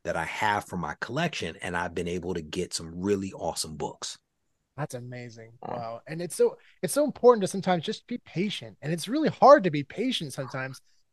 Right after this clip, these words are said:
Speaker 2: especially when you look at, like, digital comics that dropped on Vivi. They announced that they're gonna drop three co-, three or four comics, F F one and Marvel Comics one and then Jim eighty-five. But then they said, "We're gonna do, start doing this weekly." And then
Speaker 1: Yeah.
Speaker 2: bi-weekly.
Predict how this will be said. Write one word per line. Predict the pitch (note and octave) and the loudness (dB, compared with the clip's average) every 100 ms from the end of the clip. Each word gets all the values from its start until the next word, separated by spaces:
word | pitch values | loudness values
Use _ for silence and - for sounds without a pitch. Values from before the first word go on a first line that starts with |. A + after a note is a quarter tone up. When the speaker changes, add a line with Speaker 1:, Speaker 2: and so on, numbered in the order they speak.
| - | -2
Speaker 2:
especially | F#3 D#4+ - D4+ | 4 6 6 6
when | A#3+ | 8
you | A3 | 10
look | A3 | 12
at, | G3+ | 12
like, | F#3+ D3+ | 10 10
digital | G3+ A#3+ A#3+ | 10 12 12
comics | A#3+ B3+ B3+ | 10 8 8
that | G#3 E3+ | 6 8
dropped | G#3+ G#3 | 8 8
on | F3+ D#3+ | 4 4
Vivi. | C#4+ G3+ D#3+ D3 | 4 4 4 4
They | F#3+ | 6
announced | F#3 B3 D#4 | 8 8 6
that | G3+ | 4
they're | F#3+ | 4
gonna | F3+ | 10
drop | F#3 F3 | 10 10
three | F3+ F3 | 6 2
co-, | - D3+ | 2 -4
three | - | 4
or | D#3 | 4
four | - D#3 | 4 0
comics, | - C4 A#3 D#3 | 2 0 2 2
F | E3+ D#3+ | 2 0
F | C3 | -2
one | B3 C4+ F#3+ | 2 4 4
and | C#3+ | 2
Marvel | C3 B2+ | -4 -6
Comics | - C3 B2 - | -6 -6 -6 -6
one | G3 G3+ | -2 0
and | D3+ C3+ | -2 -4
then | B2+ | -6
Jim | C#3+ | -4
eighty-five. | C#3+ C3 F#3 G#3+ E3 - - | -4 -2 2 4 4 2 0
But | F3 | 2
then | F#3+ | 6
they | F3 | 6
said, | F3+ | 4
"We're | D#3+ | 2
gonna | G3 | 0
do, | D#3 D3 | 2 2
start | D#3 C#3 | 0 0
doing | B2+ | -4
this | A#2+ | -4
weekly." | C#3+ E3+ A#2+ - - _ _ | -2 -2 -4 -16 -20 _ _
And | - D3 | -4 -2
then | D#3 | 0
Speaker 1:
Yeah. | C3 | 4
Speaker 2:
bi-weekly. | E3+ F3 A#2+ - - | 6 6 4 -10 -18